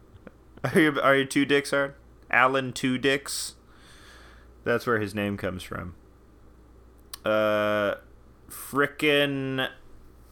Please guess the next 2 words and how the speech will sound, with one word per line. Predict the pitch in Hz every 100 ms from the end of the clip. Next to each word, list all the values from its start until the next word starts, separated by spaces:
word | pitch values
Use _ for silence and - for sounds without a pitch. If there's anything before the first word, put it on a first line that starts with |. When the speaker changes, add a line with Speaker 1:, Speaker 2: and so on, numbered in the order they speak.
| - - - - - -
Speaker 2:
hard | - - 190 180 185 185 180 175 170 151 - - -
pecs. | - 180 165 156 - - - -